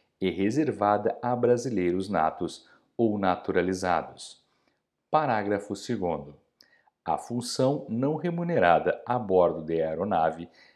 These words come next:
de serviço aéreo privado pode ser exercida por tripulantes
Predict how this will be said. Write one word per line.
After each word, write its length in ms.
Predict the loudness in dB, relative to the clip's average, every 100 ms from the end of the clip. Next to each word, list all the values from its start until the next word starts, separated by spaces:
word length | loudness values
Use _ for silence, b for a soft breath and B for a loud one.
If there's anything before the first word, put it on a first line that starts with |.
| b
de 160 | -6 -4
serviço 580 | -4 -6 -4 -6 -6 -2
aéreo 400 | -2 0 0 -2
privado 640 | -4 -6 -2 0 0 -4 -18 _ b b b b _ _ 0
pode 320 | 2 2 -4
ser 400 | -4 -2 -2 -2
exercida 800 | -2 0 0 -2 -4 -4 0 -2
por 300 | -2 -6 -6
tripulantes 880 | -6 -6 -4 -2 0 -2 -4 -8